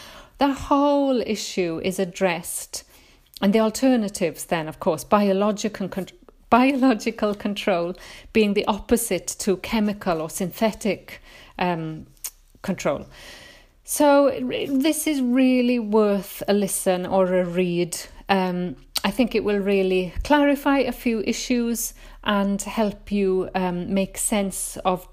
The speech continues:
dense, complicated texts. So let's start. There are three sets of questions. It's, it's only a passage two. I can't believe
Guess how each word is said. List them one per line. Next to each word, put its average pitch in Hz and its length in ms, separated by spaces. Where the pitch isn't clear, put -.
dense, 190 680
complicated 185 920
texts. - 800
So 277 160
let's 294 280
start. - 600
There 226 200
are 226 80
three 294 640
sets - 800
of - 240
questions. 185 720
It's, 240 180
it's - 220
only 339 420
a 269 80
passage - 680
two. 277 340
I 185 120
can't 262 420
believe 233 880